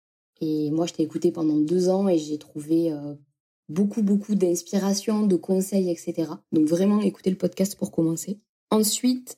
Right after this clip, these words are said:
soit se créer un Instagram dédié à son mariage, soit,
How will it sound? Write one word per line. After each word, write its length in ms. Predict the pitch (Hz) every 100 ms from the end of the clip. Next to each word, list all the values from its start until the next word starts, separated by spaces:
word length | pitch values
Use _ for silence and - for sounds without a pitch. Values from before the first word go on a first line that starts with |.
| _
soit 340 | - - 262 277
se 120 | 226
créer 400 | 202 - 247 247
un 120 | 202
Instagram 540 | 202 214 202 202 220
dédié 320 | 208 214 190 214
à 80 |
son 140 | 202 196
mariage, 500 | 190 190 196 190 -
soit, 480 | - - 233 226